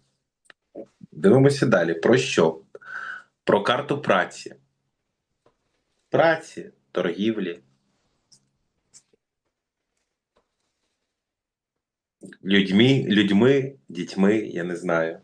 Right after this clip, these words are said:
І ти розумієш, що треба тихесенько десь відсидіти, відсидіти, тому що якщо ти будеш, е, активно рухатися вперед,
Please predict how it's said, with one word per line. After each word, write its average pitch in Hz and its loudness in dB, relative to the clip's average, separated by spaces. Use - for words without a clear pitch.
І 113 4
ти 123 0
розумієш, 120 0
що 107 -6
треба 107 -2
тихесенько 107 -4
десь 95 -4
відсидіти, - -2
відсидіти, 95 -6
тому 101 -2
що - -4
якщо 101 -2
ти 98 -6
будеш, 98 -2
е, 92 -8
активно 101 0
рухатися 92 -2
вперед, 123 0